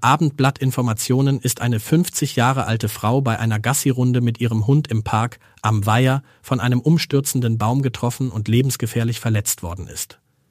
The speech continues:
Durch das stürmische Wetter soll die rund zwanzig Meter hohe Tanne in etwa sieben bis acht Metern Höhe gebrochen und auf die Straße gestürzt sein.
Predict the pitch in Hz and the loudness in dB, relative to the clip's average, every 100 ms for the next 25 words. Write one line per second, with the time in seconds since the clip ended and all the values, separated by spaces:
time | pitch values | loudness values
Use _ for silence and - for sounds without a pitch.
0 | _ _ _ _ 143 143 131 - 175 190 | _ _ _ _ 2 4 0 4 4 4
1 | 165 139 151 160 135 135 131 123 147 156 | 2 2 2 2 2 4 4 2 2 0
2 | - 151 160 135 131 139 131 131 131 120 | 0 0 0 -2 0 0 0 2 0 0
3 | 123 127 123 - - - 120 131 120 110 | 0 2 0 -2 -10 -4 -2 0 -2 2
4 | 127 160 139 113 - 139 - 127 123 117 | 2 2 0 -2 -2 -4 -2 -2 0 0
5 | 110 127 123 107 104 117 - 135 - _ | 2 2 2 0 0 -2 0 -4 -6 _
6 | - 123 127 - 143 - 110 113 107 101 | -6 -4 -2 -4 -4 0 0 0 -4 -4
7 | - 98 - - 90 87 | -4 -2 -4 -4 -6 -8